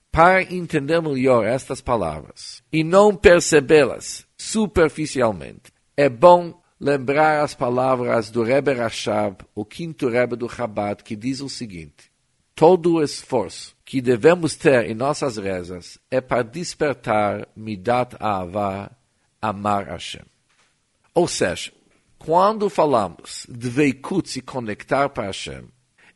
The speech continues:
é o mesmo conceito e é um sinônimo com Midat Ahavá, para despertar amor para Hashem. Como que uma pessoa pode se conectar com Hashem?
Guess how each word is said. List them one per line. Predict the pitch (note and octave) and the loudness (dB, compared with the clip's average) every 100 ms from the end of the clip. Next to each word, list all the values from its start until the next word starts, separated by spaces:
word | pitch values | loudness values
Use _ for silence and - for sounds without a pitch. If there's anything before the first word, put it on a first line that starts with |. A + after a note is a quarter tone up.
| - | 0
é | |
o | D#3 | 2
mesmo | D#3 F3+ G3 F#3+ | 4 2 2 0
conceito | F#3 F#3 E3 B2 G2 F#2+ F#2+ E2+ _ _ _ _ _ _ | -6 -6 -4 -4 -4 -6 -12 -14 _ _ _ _ _ _
e | D3+ | 0
é | D#3+ | 0
um | E3+ | 0
sinônimo | - D#3+ C#3 B2 A#2+ G#2+ A2+ _ _ _ _ _ _ | -4 -2 0 0 -2 -8 -12 _ _ _ _ _ _
com | - D#3+ D3 C#3 - | -2 2 2 0 -10
Midat | B2+ A#2 G#2+ C#3 C#3+ - | -8 -6 0 0 0 0
Ahavá, | B2 A2+ G#2 G2+ A#2 A2 | 2 2 0 -2 -2 -2
para | A2 A2 | -6 -8
despertar | G#2+ A#2+ - - A2 G2+ - A#2 A2 A2 - | -6 -8 -8 -8 -6 -6 -2 0 0 -2 -6
amor | A2 G#2 G#2 G#2 | -6 -4 -4 -4
para | - F#2+ | -4 -8
Hashem. | F2+ - - _ _ _ _ _ _ | -10 -14 -18 _ _ _ _ _ _
Como | - G3+ A3+ A3+ | 4 6 8 4
que | G3 | 0
uma | F3 | 2
pessoa | D3 - C3 - C3 B2 | 2 -2 -4 2 4 4
pode | - D#3 E3+ D3 | 2 0 2 -2
se | - | -6
conectar | A#2 B2 A2 G2 - G#2 G#2 | -8 -8 -8 -8 -4 -4 -4
com | G#2 | -8
Hashem? | E2 E2 - C#2+ D2+ | -12 -12 -14 -16 -18